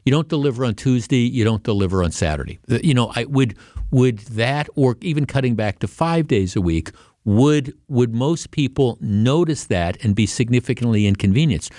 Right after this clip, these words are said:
For example, if you're going to your mailbox today, don't bother, because today is a, a federal holiday. It's Columbus Day, or if you're politically correct, it's Indigenous Peoples Day, and there's no mail delivery. Banks, most banks are closed as well. So,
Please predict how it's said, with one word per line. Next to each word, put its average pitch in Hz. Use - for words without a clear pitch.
For 165
example, 127
if 101
you're 113
going 156
to 143
your 123
mailbox 110
today, 110
don't 110
bother, 117
because 101
today 113
is 95
a, 101
a 95
federal 120
holiday. 98
It's 87
Columbus 107
Day, 104
or 90
if 110
you're 98
politically 101
correct, 95
it's -
Indigenous 92
Peoples 180
Day, 82
and 127
there's 117
no 135
mail 113
delivery. 76
Banks, 104
most -
banks 95
are 92
closed 85
as 101
well. 120
So, 143